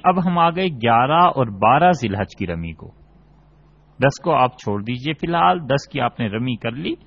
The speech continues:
رمی کے بعد اب مختصر سی بات یہ ہے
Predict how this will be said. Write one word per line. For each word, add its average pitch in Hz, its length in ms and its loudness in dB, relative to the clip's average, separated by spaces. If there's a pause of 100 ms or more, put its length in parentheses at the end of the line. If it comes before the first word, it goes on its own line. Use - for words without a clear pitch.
(360)
رمی 190 360 2
کے 156 180 0
بعد 95 420 2 (640)
اب - 120 2
مختصر 190 520 -4
سی 180 220 -6
بات 127 300 2
یہ 104 240 -2
ہے 123 220 -2